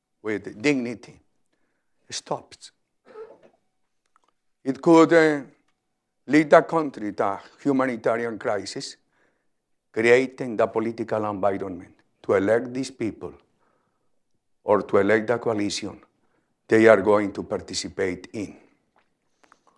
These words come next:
For it is a case of danger, of risk for our democracy. And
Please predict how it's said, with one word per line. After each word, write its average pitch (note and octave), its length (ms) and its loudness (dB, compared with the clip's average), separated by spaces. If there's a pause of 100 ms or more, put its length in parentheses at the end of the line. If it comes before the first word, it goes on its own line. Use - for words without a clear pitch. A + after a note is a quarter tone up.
(300)
For B2 460 10 (1000)
it G#2 260 -8
is A#2 200 -2
a A2+ 100 2
case B2 500 0
of G2 220 -4
danger, G#2 460 -2 (960)
of G#2 220 -2
risk - 440 -2 (160)
for F#2+ 260 0
our F#2 320 0
democracy. A#2+ 760 -2 (640)
And B2+ 320 8